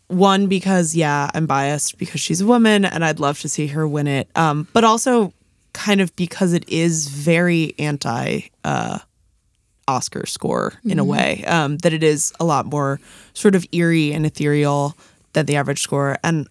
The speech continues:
Speaker 1: I love Star Wars. I love what John Williams does for those films. Um, but it would be really cool to see someone who is such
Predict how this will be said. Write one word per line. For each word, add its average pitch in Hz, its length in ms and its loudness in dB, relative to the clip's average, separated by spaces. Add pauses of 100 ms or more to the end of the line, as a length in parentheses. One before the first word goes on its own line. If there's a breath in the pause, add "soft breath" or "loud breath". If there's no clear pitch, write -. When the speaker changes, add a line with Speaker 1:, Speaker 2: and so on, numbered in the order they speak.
(100)
Speaker 1:
I 151 80 -2
love 135 520 -4
Star 320 300 -2
Wars. 208 320 4
I - 120 -2
love 185 360 2
what 170 120 0
John 156 240 -2
Williams 151 360 -4
does 180 320 2
for 165 160 -6
those 143 240 -2
films. 147 460 -2 (460 loud breath)
Um, 147 340 2 (100)
but - 80 -6
it 302 60 2
would 277 220 0
be 254 200 6 (100)
really 196 460 4
cool 170 260 2
to 160 100 -2
see 160 180 -4
someone 156 420 0
who 147 560 2
is - 120 -4
such - 560 -2